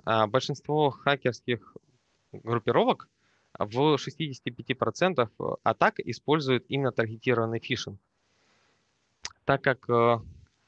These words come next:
а, в отличие от массивной рассылки, от массовой рассылки, он, а, каждое сообщение подбирается конкретно под, э, пользователя, а, что помогает, э, избежать детекта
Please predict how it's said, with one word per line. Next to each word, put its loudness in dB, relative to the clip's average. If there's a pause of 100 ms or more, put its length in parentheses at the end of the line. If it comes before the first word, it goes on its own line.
(140)
а, 0
в -2
отличие -2
от -2
массивной 0
рассылки, -2 (500)
от -14
массовой -2
рассылки, -4 (800)
он, 0 (360)
а, 2
каждое 2
сообщение 0
подбирается 0
конкретно -2
под, -2
э, 4 (500)
пользователя, 0 (920)
а, -2
что 2
помогает, 0 (100)
э, 2
избежать 0 (100)
детекта -4